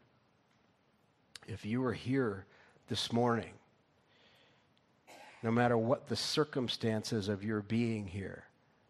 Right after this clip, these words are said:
on a rainy Labor Day weekend, I wonder, is it possible it has something to do with you needing to hear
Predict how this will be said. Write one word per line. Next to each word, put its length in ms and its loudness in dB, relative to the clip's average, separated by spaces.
on 140 -6
a 100 -2
rainy 640 0
Labor 480 2
Day 360 -2
weekend, 680 -2
I 40 0
wonder, 560 2
is 120 -2
it 120 -4
possible 720 -4
it 120 -4
has 200 0
something 560 0
to 140 -2
do 380 0
with 220 -4
you 160 4
needing 480 4
to 120 -8
hear 680 0